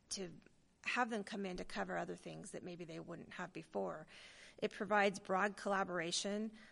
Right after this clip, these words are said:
um, throughout the city with, uh, the downtown, with city, uh, of Mesa, other sponsors, um, and, um, it, it, it creates awareness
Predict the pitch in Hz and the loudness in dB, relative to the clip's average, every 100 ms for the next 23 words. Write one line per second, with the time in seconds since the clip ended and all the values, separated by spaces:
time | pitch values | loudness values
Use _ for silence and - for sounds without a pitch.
0 | - 190 180 185 208 202 - - 202 214 | -4 -2 -2 2 4 4 2 0 2 2
1 | 202 175 185 - 175 170 185 185 190 175 | 2 2 -2 -6 -6 -4 -6 -2 -2 -2
2 | - 226 233 233 226 226 - - - - | -4 0 2 2 0 -4 -8 -10 -6 2
3 | 220 208 208 - - - 175 151 - 180 | 2 4 2 0 -2 -4 -4 -6 -6 -4
4 | 202 202 - 214 202 196 - 196 208 - | 0 0 0 0 2 0 0 0 0 0
5 | - 202 208 220 214 208 208 208 - - | 2 2 0 0 0 0 -4 -8 -16 -18
6 | - - 180 180 175 175 - _ - 185 | -16 -6 -4 -4 -6 -10 -16 _ -6 -2
7 | 190 185 180 - - 202 190 180 180 - | 0 0 -2 -4 -2 -2 -2 -8 -10 -8
8 | - - - - - - 160 - - - | -4 0 0 -2 -10 -4 -4 -4 -8 -20
9 | - _ - 185 185 - 220 202 190 190 | -20 _ -10 -10 -8 0 0 2 0 2
10 | 208 180 151 - - | 0 0 -4 -4 -4